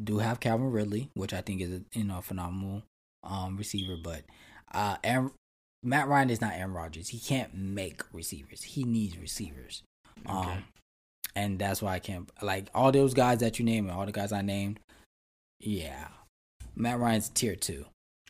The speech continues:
Speaker 2: How about
Speaker 1: Um,
Speaker 2: a, how about a Dak Prescott?
Speaker 1: <sighs> That injury is a freak injury. I don't even know how Dak is gonna come back. I,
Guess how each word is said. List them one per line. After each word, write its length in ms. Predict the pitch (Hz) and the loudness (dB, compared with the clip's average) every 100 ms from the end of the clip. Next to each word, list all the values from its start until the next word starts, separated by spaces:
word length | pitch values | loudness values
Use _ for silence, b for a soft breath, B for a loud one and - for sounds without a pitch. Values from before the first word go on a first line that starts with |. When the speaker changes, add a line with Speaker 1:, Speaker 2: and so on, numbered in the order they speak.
| - | -6
Speaker 2:
How 100 | 104 | 0
about 200 | 107 104 | 2 2
Speaker 1:
Um, 80 | 92 | -2
Speaker 2:
a, 60 | |
how 100 | 104 | -4
about 220 | 131 135 107 | -2 -2 -2
a 60 | |
Dak 320 | 92 95 92 | -2 -4 -4
Prescott? 580 | - 98 - - 80 - - B B B B B B B - - _ _ _ _ _ _ - | -6 -8 -8 -10 -10 -10 -14 B B B B B B B -20 -20 _ _ _ _ _ _ 0
Speaker 1:
<sighs> 40 | B B B B B B - | B B B B B B -8
That 200 | 90 85 | -8 -6
injury 260 | 90 82 | -8 -8
is 100 | 82 | -10
a 40 | - | -12
freak 300 | - 85 87 | -10 -8 -8
injury. 400 | 80 - 76 - - | -10 -10 -12 -14 -8
I 60 | 87 | -6
don't 120 | 92 | -4
even 100 | 87 | -6
know 80 | 90 | -6
how 160 | 90 | -6
Dak 260 | 90 87 - | -4 -6 -6
is 100 | 90 | -10
gonna 140 | 82 | -12
come 220 | - 85 | -10 -8
back. 320 | 82 - - - _ _ - | -8 -10 -12 -20 _ _ -18
I, 100 | - | -16